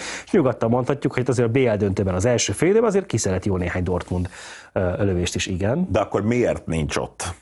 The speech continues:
Speaker 2: Miért nincs ott?
Speaker 1: Tedesco,
Speaker 2: Egy Domenico
Speaker 1: Tedesco.
Speaker 2: Tedesco és a
Speaker 1: Igen.
Speaker 2: kapus között elmérgesedett egy, eh, hát egy balhé. Tavaly júniusban volt egy Ausztria elleni E B selejtező, amely után elhagyta a csapatot,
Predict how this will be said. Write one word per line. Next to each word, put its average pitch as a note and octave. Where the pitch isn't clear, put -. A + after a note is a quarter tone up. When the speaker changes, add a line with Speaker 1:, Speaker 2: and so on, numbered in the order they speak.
Speaker 2:
Miért B2+
nincs G#2+
ott? D#2
Speaker 1:
Tedesco, C3
Speaker 2:
Egy B2
Domenico A#2+
Speaker 1:
Tedesco. D#3+
Speaker 2:
Tedesco E3+
és D#3+
a -
Speaker 1:
Igen. F#2+
Speaker 2:
kapus -
között D3+
elmérgesedett F#2
egy, F#2
eh, G2
hát -
egy G#2+
balhé. F#2
Tavaly A2
júniusban F2+
volt F#2
egy F#2
Ausztria F2
elleni E2
E G2
B E2
selejtező, B2+
amely G2+
után F#2
elhagyta E2+
a D2+
csapatot, C3